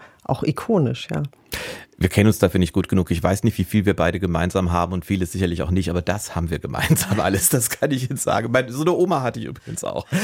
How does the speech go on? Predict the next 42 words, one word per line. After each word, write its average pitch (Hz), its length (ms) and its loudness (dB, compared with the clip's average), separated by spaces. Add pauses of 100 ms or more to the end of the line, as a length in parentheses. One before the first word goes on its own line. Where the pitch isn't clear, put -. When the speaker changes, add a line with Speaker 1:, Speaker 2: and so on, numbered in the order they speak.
Speaker 2:
<laughs> - 260 0
Ste-, - 220 -2 (480)
Stefanie 117 400 2
Lohaus 98 440 2
war 80 120 -2
das, 85 180 -6
Mitbegründerin 90 760 -2
und - 100 -8
Mitherausgeberin 87 880 -2
des 90 140 -4
Missy 90 240 -2
Magazins. 90 480 -2
Sie 101 80 4
hat - 120 0
auch 107 80 2
noch 92 120 -2
viele 117 260 2
andere 92 280 0
Aufgaben, 82 440 0
aber 92 120 -2
sie 98 120 0
hat 101 160 -2
wie 101 160 0
für 95 160 -2
alle 98 200 0
auch 67 180 -4
eine 92 80 -4
gewisse 104 380 -2
Erinnerung 80 320 -2
an 80 100 -2
Lady 85 240 -4
Diana. 76 400 -2
Deshalb - 320 -6
war 76 100 0
sie 82 100 -2
heute 85 220 -2
im 85 80 0
Studio. 95 340 0
Danke 110 280 0
für 107 120 2
den 104 140 2
Besuch. 98 400 -2